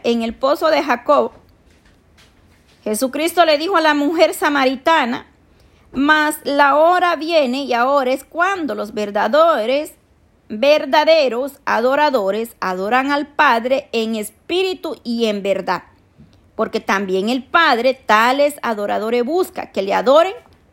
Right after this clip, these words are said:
en espíritu y en verdad". Y eso lo encontramos donde, Juan cuatro veintitrés. Dios demanda la adoración y el espíritu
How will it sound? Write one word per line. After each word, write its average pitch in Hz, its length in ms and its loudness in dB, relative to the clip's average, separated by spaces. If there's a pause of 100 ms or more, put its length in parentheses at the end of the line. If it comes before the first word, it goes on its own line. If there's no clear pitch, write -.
(1040)
en 247 200 2
espíritu 190 640 -4
y 190 120 -4
en 202 140 0
verdad". 247 320 2
Y 202 100 -2
eso 269 180 -2
lo 262 80 0
encontramos 247 560 -2
donde, 285 300 0
Juan 247 400 -2
cuatro 247 480 0
veintitrés. 233 800 -4 (1700)
Dios 262 240 4
demanda 277 480 2
la 208 140 2
adoración 208 800 -2 (1040)
y 240 160 0
el 220 80 2
espíritu 233 760 -2